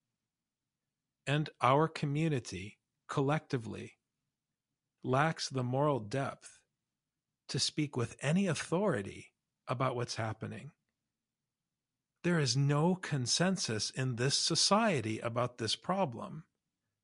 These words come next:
And that is bad news. That means that we have failed. Something is broken, and it's not acceptable.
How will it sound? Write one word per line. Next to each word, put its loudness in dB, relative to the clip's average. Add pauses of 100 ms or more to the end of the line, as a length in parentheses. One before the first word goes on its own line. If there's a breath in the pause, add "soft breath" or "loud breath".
(580)
And 0
that 2
is 0
bad -2
news. -6 (1400)
That 2
means 2
that 2
we 0
have -2
failed. -4
Something -2
is -4
broken, -2
and 2
it's -6
not -2
acceptable. -4